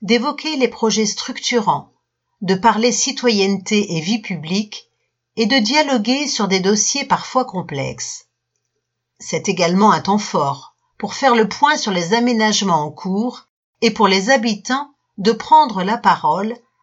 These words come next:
afin d'exprimer leurs préoccupations quotidiennes. À vos agendas. Lundi trois octobre, centre-ville, Pasteur Bretagne, hôtel de ville,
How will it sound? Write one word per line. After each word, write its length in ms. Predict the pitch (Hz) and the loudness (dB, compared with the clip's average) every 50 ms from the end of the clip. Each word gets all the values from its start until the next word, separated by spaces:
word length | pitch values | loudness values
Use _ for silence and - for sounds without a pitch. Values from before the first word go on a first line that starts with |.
| _ - | _ 2
afin 300 | - 247 226 - 226 180 | 2 2 0 -2 -4 -2
d'exprimer 600 | 180 247 226 - - - 240 220 220 240 262 269 | -2 -4 -4 -6 -6 -4 0 0 2 2 0 0
leurs 200 | 262 254 - - | 0 -2 -2 -2
préoccupations 880 | - - 190 170 165 160 - - - 190 214 220 214 - - 294 285 | -4 -6 -4 -4 -4 -4 -6 -8 -4 -2 -2 -2 0 -2 -2 -4 -4
quotidiennes. 960 | 247 - 247 220 226 214 185 151 147 143 135 120 120 135 135 135 127 117 - - _ _ _ _ _ _ _ _ _ _ _ _ _ _ _ _ _ _ _ _ _ _ _ _ _ _ _ _ _ _ _ _ _ _ _ _ _ _ | -4 -4 -4 -4 -4 -6 -8 -6 -6 -6 -6 -4 -6 -6 -8 -8 -10 -12 -16 -20 _ _ _ _ _ _ _ _ _ _ _ _ _ _ _ _ _ _ _ _ _ _ _ _ _ _ _ _ _ _ _ _ _ _ _ _ _ _
À 120 | - 214 226 | 0 0 2
vos 240 | 202 254 269 247 311 | 0 -2 -2 -2 0
agendas. 580 | 311 302 - 233 202 180 151 151 117 - - _ _ _ _ _ _ _ _ _ _ _ _ _ _ - | 0 2 2 2 0 0 0 -2 -4 -4 -6 _ _ _ _ _ _ _ _ _ _ _ _ _ _ -2
Lundi 400 | 202 208 240 254 220 - 320 320 | 2 2 2 2 2 -2 -4 -6
trois 360 | 311 - - - - - 160 | -8 -4 0 2 2 2 0
octobre, 600 | 220 208 - - - 165 143 135 135 135 135 135 - - _ | -4 -10 -10 -10 -8 -6 -6 -6 -6 -8 -12 -14 -16 -16 _
centre-ville, 960 | - - - - 285 277 - - - 196 180 165 175 190 196 208 214 247 247 - _ _ | -10 -6 -2 -2 -2 -2 -2 -2 -4 -4 -2 -2 -4 -2 -2 -2 -2 -2 -4 -8 _ _
Pasteur 400 | - 240 233 - - - 247 233 | -2 -2 -2 -2 -2 0 0 0
Bretagne, 680 | 202 185 180 202 190 - 160 139 135 143 139 139 139 - _ _ _ _ _ - | 0 0 -2 -4 -4 -2 -2 -2 -2 -2 -6 -10 -12 -16 _ _ _ _ _ 2
hôtel 380 | 220 247 247 - 247 226 208 175 | 2 2 2 2 0 0 0 0
de 80 | 175 | -2
ville, 500 | 165 160 147 170 180 185 208 220 240 240 | -4 -6 -4 -4 -2 0 0 -2 -2 -4